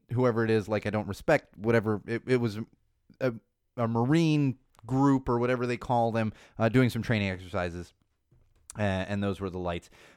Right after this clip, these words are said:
Believe, you can believe it. You don't have to believe it. Think it's U F Os. I really don't give a shit. I am not Tom DeLonge. I don't think there's U F Os flying around out there. I do believe in something bigger,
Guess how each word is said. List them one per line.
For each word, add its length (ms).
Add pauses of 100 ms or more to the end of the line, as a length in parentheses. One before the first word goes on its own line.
Believe, 320
you 120
can 140
believe 240
it. 200 (320)
You 100
don't 140
have 160
to 80
believe 280
it. 140 (200)
Think 220
it's 140
U 140
F 120
Os. 280 (240)
I 80
really 220
don't 140
give 120
a 40
shit. 380 (200)
I 120
am 140
not 260
Tom 260
DeLonge. 420 (160)
I 60
don't 140
think 200
there's 240
U 140
F 100
Os 140
flying 280
around 240
out 160
there. 300 (240)
I 100
do 140
believe 320
in 100
something 340
bigger, 300